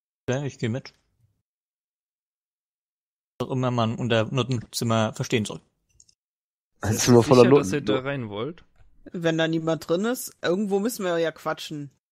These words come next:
Speaker 3: Es scheint so, als wäre da jemand drin.
Speaker 4: Dann geh nicht. Ups. Jojo hat ein Talent. Ach, davon wissen die anderen nichts. Haha.
Speaker 3: Man hört es. <laughs> Die Nutte übertreibt maßlos.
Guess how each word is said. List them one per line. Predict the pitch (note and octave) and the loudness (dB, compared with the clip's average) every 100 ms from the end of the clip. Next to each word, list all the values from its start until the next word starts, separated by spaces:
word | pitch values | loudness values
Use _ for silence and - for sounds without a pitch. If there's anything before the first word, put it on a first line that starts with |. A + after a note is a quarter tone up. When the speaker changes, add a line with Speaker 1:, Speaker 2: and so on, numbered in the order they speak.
| _ - | _ -8
Speaker 3:
Es | |
scheint | - A#2 E3 | -8 -6 -10
so, | D#3+ | -8
als | B2 A#2 | -10 -8
wäre | B2+ | -8
da | C3+ | -8
jemand | B2 A2+ A2 E3+ | -8 -10 -12 -14
drin. | F3+ B2 - - - | -14 -14 -20 -20 -8
Speaker 4:
Dann | D#3+ | -6
geh | D3+ - - - | -4 -6 -12 -8
nicht. | E3+ D#3 - - _ _ _ _ _ _ _ _ _ _ _ _ _ _ _ _ | -4 -4 -4 -12 _ _ _ _ _ _ _ _ _ _ _ _ _ _ _ _
Ups. | - F#3+ - - _ _ _ _ _ _ _ _ _ | -16 -14 -16 -20 _ _ _ _ _ _ _ _ _
Jojo | C#3+ D3 D3 | 0 2 2
hat | D3+ | 0
ein | - | -4
Talent. | - C3+ D3 D3+ - | -4 -2 -2 -4 -2
Ach, | - | 0
davon | C#4+ C4+ B3+ | 0 -4 -4
wissen | - | -6
die | A3+ | -4
anderen | F3+ E3+ D#3+ | -2 -4 -8
nichts. | D3+ - - - | -14 -16 -20 -6
Haha. | E4+ C#4 C4 C4+ - _ _ _ _ _ _ _ _ _ _ _ _ - - | -2 0 -2 -6 -12 _ _ _ _ _ _ _ _ _ _ _ _ -8 -6
Speaker 3:
Man | A2+ A2 | -6 2
hört | C#3+ A#2+ A#2 - | 4 4 -2 -4
es. | - - - - - - - | -4 -8 -6 -8 -6 -6 -2
<laughs> | E3 - - - - - - - - - | -2 -2 -8 0 0 0 -4 4 4 4
Die | A#2+ | 0
Nutte | C3+ - C3+ | 0 0 0
übertreibt | A#2+ A#2 - A#2 A#2 - | 0 -4 -4 -6 -6 -6
maßlos. | G#2+ A2 - - - - - - | -8 -8 -12 -16 -18 -18 -20 -20